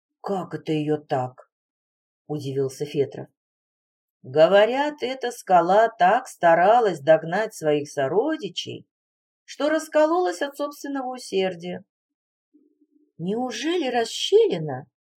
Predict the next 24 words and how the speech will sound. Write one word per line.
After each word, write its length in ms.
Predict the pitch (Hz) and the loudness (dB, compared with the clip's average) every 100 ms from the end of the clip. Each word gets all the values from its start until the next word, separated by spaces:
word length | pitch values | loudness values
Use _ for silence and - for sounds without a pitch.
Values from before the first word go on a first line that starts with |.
| _ - | _ -2
проходит 600 | 202 208 - 370 339 330 | 0 0 -2 -4 -4 -8
насквозь?» 840 | 320 - - 269 285 180 - - _ _ _ _ _ _ _ _ _ _ - | -12 -12 -16 -6 0 0 0 -10 _ _ _ _ _ _ _ _ _ _ -6
«Можешь 420 | 190 220 214 208 | 0 2 2 0
не 140 | 208 196 | -2 -6
сомневаться. 800 | 202 196 196 185 151 - - - _ _ _ _ _ _ - | -4 -2 0 2 0 -2 -20 -20 _ _ _ _ _ _ -4
Кроме 400 | 170 185 185 180 | 2 2 4 2
основной 560 | 175 175 190 196 185 | 0 -2 0 0 -2
трещины, 760 | 190 214 240 - 139 131 120 - _ - | 0 0 0 -4 -6 -8 -12 -16 _ -2
там 320 | 190 185 170 | 0 0 -2
всю 360 | - - 180 151 | -14 -8 -6 -6
гору 580 | 127 233 277 165 123 - | -2 0 0 -4 -6 -6
пронизывают 720 | 147 135 160 208 180 165 147 | -4 -4 -4 -6 -6 -6 -6
еще 300 | 147 156 175 | -8 -12 -12
сотни 580 | 170 - 170 226 - 160 | -14 -6 2 2 2 -8
более 380 | 139 151 185 180 | -6 -4 -4 -4
мелких. 520 | 165 170 170 160 - - _ _ _ _ _ _ _ - | -4 -6 -6 -10 -16 -20 _ _ _ _ _ _ _ -2
Правда, 500 | 285 339 - 294 285 | 2 2 2 0 0
они 220 | 285 285 | -2 -6
в 60 | |
большинстве 600 | 220 233 - 247 - 254 | -6 -8 -10 -12 -12 -12
своем 420 | - 196 202 226 208 | -6 -2 2 2 0
не 120 | 190 | -6
такие 340 | 190 190 196 | -6 -2 -2
глубокие. 680 | 185 185 170 190 185 135 - | -2 -6 -2 -4 -4 -14 -16